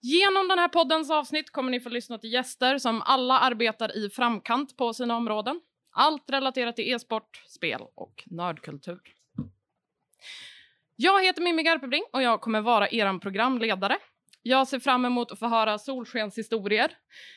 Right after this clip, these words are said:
historier om misslyckanden, kanske lite spelhistoria, lite anekdoter och en massa olika aspekter av spelkultur. Alla ni som är med oss live, oavsett om det är digitalt eller fysiskt, eh, kommer att ställa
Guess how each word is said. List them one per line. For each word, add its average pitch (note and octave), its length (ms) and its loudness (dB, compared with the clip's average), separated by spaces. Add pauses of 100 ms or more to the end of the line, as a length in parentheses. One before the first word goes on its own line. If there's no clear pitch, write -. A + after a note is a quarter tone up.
historier A3+ 640 2
om A3 340 2
misslyckanden, A3 880 -2
kanske C4 240 -4
lite D#4 220 -12
spelhistoria, A#3 1160 -6
lite C#4 240 -4
anekdoter A#3 840 -2 (300)
och A3+ 100 -4
en A#3+ 120 0
massa C4 460 0
olika E3+ 300 -6
aspekter D3 400 -10
av A#2+ 60 -12
spelkultur. - 600 -12 (1600)
Alla F4 240 6
ni E4+ 180 2
som D4 120 -4
är D4 40 0
med C#4 140 0
oss G3 140 -6
live, B3 400 2
oavsett A#3 500 -4
om G3 180 -4
det D3+ 160 -8
är F3+ 120 -4
digitalt F#3 680 -4
eller E3+ 400 -2
fysiskt, - 640 -6 (160)
eh, A3 200 0
kommer B3+ 220 -4
att A#3 240 -4
ställa A#3 320 -8